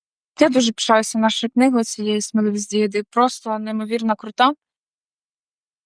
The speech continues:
Бо кількість цієї користі на сторінках, ну, просто зашкалює. І це все українські підприємці, і їх реальні історії, і подарунки від них.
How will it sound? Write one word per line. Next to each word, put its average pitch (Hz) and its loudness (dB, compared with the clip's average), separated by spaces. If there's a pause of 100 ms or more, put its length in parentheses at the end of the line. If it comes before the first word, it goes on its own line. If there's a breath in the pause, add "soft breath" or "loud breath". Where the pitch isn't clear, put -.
(240)
Бо 226 2 (1900 soft breath)
кількість - -6
цієї 247 2
користі 269 0 (1040)
на 220 0
сторінках, 220 0
ну, 240 4 (100)
просто 208 -2
зашкалює. 208 0
І 214 0
це 262 0
все 262 4
українські 240 0
підприємці, 226 -2
і 208 -6
їх 226 -2
реальні 226 4
історії, 214 0 (460 soft breath)
і 226 0
подарунки 240 0
від 214 -6
них. 208 -4